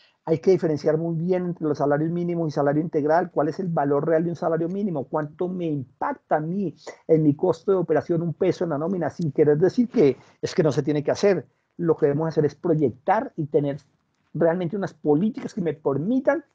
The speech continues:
definir si yo tengo un salario, unas políticas de incremento, un salario emocional,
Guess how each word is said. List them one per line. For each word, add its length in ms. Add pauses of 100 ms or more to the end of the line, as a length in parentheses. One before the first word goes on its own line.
(1000)
definir 460
si 100
yo 100
tengo 180
un 120
salario, 580
unas 260
políticas 480
de 60
incremento, 560
un 80
salario 300
emocional, 640